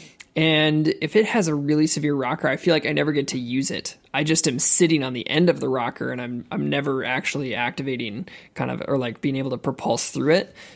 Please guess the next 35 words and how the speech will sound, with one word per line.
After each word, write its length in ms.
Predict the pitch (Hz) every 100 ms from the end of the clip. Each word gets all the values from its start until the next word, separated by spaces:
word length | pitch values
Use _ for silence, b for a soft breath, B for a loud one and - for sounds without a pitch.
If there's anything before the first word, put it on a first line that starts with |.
| B
which 200 | - 170
is, 80 | 185
I, 220 | 156 151 -
I 60 | 151
wonder, 680 | 160 208 196 170 156 - _ _ _ -
you 80 | 156
know, 120 | 143
in 100 | 147
terms 200 | 190 175
of 100 | 156
severity 420 | - 143 151 147
of 120 | 123
rockers, 760 | 131 123 139 - 131 120 - - b b b b -
I, 320 | 190 220 - -
I, 260 | 165 - - 156
I 200 | 175 185
might 360 | 196 214 175
differ 340 | 147 156 180 175
in 80 |
my 140 | 156 151
opinion 340 | 147 160 156
on 160 | 151 151
this, 240 | 151 151
but 160 | - 123
when 120 | 143
it 40 | 147
comes 280 | 180 185
to 80 | -
the 100 | 143
original 400 | 131 127 - 139
Endorphin 400 | 127 123 - 131
Pro 300 | - 127 123
and 260 | 120 135 131
version 360 | 127 143 - -
two, 480 | - 135 139 175